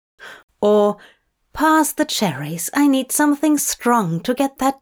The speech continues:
taste out of my mouth." And inevitably, Crowley would laugh and blush and run a hand through his hair, and it was enough to make up for whatever minor annoyance the client had caused.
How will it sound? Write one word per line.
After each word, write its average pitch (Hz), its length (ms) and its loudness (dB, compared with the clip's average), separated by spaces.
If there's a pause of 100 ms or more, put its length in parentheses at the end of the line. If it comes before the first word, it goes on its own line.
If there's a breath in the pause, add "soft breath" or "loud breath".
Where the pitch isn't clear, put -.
taste 330 480 0
out 165 240 -2
of 170 140 -4
my 170 160 0
mouth." 170 500 -6 (1400 loud breath)
And 208 480 0
inevitably, 233 960 2 (340 loud breath)
Crowley 311 580 0
would 175 240 -2
laugh 208 580 0
and 170 320 -6
blush 196 540 -2
and 302 260 0
run 302 220 2
a 302 100 2
hand 214 400 0
through - 280 -4
his 196 220 -2
hair, 214 400 2 (300 loud breath)
and 311 220 2
it 330 160 -4
was 320 180 0
enough 262 560 0
to 185 120 -2
make 185 280 0
up 208 220 0
for - 260 -4
whatever 285 400 0
minor 240 480 0
annoyance 175 680 0
the 285 140 -2
client 196 520 -2
had - 240 -6
caused. - 1000 -8